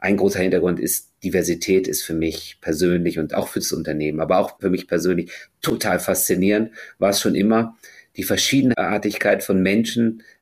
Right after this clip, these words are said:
fasziniert mich. Ich gehe auf Menschen, die anders sind, besonders gerne zu und denke, da kann ich immer wieder was Neues lernen.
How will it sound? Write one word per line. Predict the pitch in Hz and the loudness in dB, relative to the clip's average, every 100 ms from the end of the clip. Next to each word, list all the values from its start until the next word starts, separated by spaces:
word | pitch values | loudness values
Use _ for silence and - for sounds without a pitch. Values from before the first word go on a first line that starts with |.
| - | -16
fasziniert | - 127 120 - 110 101 110 113 | -8 -2 0 2 2 4 2 2
mich. | 117 113 113 _ - _ | 0 0 -2 _ -20 _
Ich | - - | -12 0
gehe | 107 95 | 4 4
auf | 101 | 4
Menschen, | 92 113 127 113 - | 2 2 0 -2 -2
die | 95 92 92 - | -2 -4 -6 -2
anders | 107 123 120 - | 2 4 4 2
sind, | 107 101 101 | 2 0 0
besonders | 98 113 139 95 95 | 2 4 6 4 4
gerne | 104 139 131 | 4 6 4
zu | 127 - 101 127 127 - - | 2 0 4 2 0 -14 -8
und | 98 92 _ _ _ _ _ - | -8 -8 _ _ _ _ _ 0
denke, | 110 120 117 | 2 4 2
da | - | 2
kann | 101 120 | -2 2
ich | 113 110 | 2 2
immer | 131 135 107 | 2 4 4
wieder | 110 107 | 2 2
was | 101 | 2
Neues | 110 104 117 101 - | 2 4 4 4 2
lernen. | 90 90 95 110 | 2 2 2 0